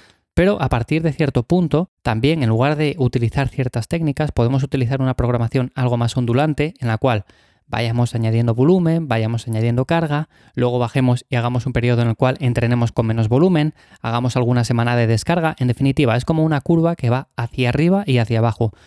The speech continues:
no siempre hacia arriba, no siempre aumentando carga, kilos, repeticiones, series, porque llega un punto que petamos por algún sitio. Así que es algo que siempre suelo recomendar y de hecho de manera natural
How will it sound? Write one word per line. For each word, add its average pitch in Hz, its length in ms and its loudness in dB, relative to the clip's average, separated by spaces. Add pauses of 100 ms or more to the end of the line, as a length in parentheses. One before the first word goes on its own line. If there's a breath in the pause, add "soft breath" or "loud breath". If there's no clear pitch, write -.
(140 soft breath)
no 147 300 -2
siempre 135 340 2
hacia 113 220 0
arriba, 107 340 0
no 123 140 0
siempre 131 460 -2
aumentando 120 640 0
carga, 135 400 -2
kilos, 135 400 0
repeticiones, 127 640 -2
series, 139 380 -2
porque 113 240 -6
llega 110 160 -2
un 117 100 -2
punto 135 400 0 (460 soft breath)
que 120 100 0
petamos 104 540 -2
por 110 120 0
algún 110 240 0
sitio. 107 420 -8 (500 loud breath)
Así 123 240 -6
que 156 260 -6 (140)
es 147 240 -2
algo 139 220 -2
que 127 120 -4
siempre 127 260 -2
suelo 131 220 0
recomendar 107 600 -4 (120)
y 123 100 -4
de 127 100 -2
hecho 147 260 -4
de 123 140 0
manera 127 280 0
natural 131 540 0